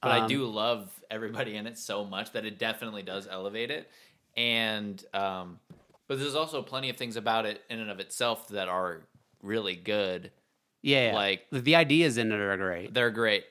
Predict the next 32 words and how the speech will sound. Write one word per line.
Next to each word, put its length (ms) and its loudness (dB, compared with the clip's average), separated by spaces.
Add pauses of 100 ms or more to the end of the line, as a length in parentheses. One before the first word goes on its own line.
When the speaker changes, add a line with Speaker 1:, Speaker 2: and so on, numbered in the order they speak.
Speaker 1:
and 520 -4
having 360 2
these 140 -6
characters 480 -2
that 160 0
are, 480 2 (420)
that 200 -4
say 280 4
faggot 580 0
and 600 -8 (300)
are, 440 0
you 120 -10
still 500 -2
love 180 -4
'em 240 -10 (120)
<laughs> 100 -10
and 240 -6
stuff. 340 -4
Like, 140 -4
all, 140 6
Speaker 2:
And 80 4
that's 200 8
Speaker 1:
all 60 8
those 80 10
Speaker 2:
really 80 10
all 200 12
Speaker 1:
things. 80 4
Speaker 2:
people 180 8
need 120 10
to 80 4
do 140 8
nowadays. 540 2